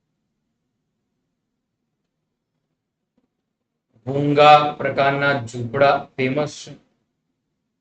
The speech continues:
રણોત્સવ કચ્છનું ફેમસ છે. અને અન્ય ઘણી બધી વસ્તુઓ કચ્છ છે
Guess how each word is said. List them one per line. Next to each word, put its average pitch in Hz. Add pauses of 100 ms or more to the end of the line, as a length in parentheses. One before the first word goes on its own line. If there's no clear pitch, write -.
(540)
રણોત્સવ 147
કચ્છનું 139
ફેમસ 131
છે. 151 (1080)
અને 180
અન્ય 160
ઘણી 143
બધી 143
વસ્તુઓ 135
કચ્છ -
છે 123